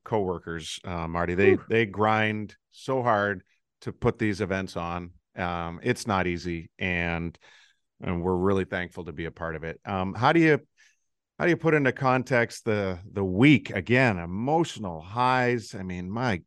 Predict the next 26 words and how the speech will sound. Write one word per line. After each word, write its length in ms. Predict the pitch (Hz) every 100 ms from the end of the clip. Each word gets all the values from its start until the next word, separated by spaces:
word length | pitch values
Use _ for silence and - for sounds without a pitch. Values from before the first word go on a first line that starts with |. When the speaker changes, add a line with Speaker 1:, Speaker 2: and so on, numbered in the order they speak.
| -
Speaker 1:
goodness, 420 | 135 127 92 -
we 160 | 117 113
saw 320 | - 113 101
a 40 |
near 200 | 95 98
record-setting 800 | 90 120 160 135 101 120 107 95
performance 640 | 98 92 131 131 123 117 -
from 140 | 104
Speaker 2:
Yep. 160 | 202 107
Speaker 1:
Tage 280 | 90 -
Thompson. 640 | - - 185 180 - 165 131
We 120 | 117
saw 420 | 101 - 120 107
a 60 | 104 _
come-from-behind 800 | - 185 185 143 117 117 131 104
win 140 | 135
against 360 | 139 117 104 -
Pittsburgh. 560 | 170 - - 170 156 120 - - -
Those 300 | 139 175 123
wins, 400 | 120 143 143 127
while 400 | 107 117 117 110 _ _ -
more 320 | 110 135 143
plentiful 640 | - 131 139 147 - 127
these 280 | 113 131 113
days, 380 | 123 127 135 120
have 140 | 117